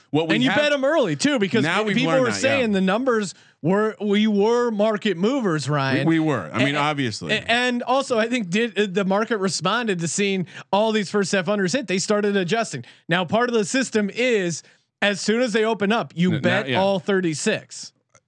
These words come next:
Speaker 1: We, we, we very explicit about that
Speaker 2: Yeah.
Speaker 1: now, for sure.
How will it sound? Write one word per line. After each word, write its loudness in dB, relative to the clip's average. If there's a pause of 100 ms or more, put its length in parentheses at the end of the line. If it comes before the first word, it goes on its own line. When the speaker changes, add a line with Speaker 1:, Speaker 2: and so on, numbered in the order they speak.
(200)
Speaker 1:
We, 2
we, 0
we 0
very 0
explicit -2
about -2
that -2
Speaker 2:
Yeah. 0
Speaker 1:
now, -6 (100)
for -2
sure. -2